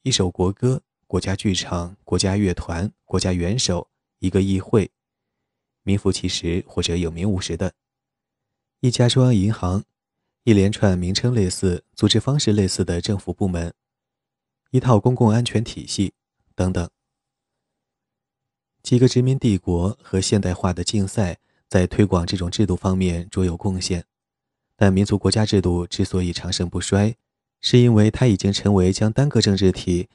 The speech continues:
纳入既有国际体系的通用配备。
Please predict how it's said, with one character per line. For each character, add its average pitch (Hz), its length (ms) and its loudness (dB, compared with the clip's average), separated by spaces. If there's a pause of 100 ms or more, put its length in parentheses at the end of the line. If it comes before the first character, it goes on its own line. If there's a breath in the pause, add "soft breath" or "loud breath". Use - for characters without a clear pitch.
(120)
纳 95 140 2
入 90 200 4
既 - 160 0
有 85 160 2
国 90 200 0
际 113 140 0
体 - 160 -6
系 92 180 0
的 85 200 -2
通 - 220 -2
用 117 160 2
配 92 180 0
备。 90 180 -2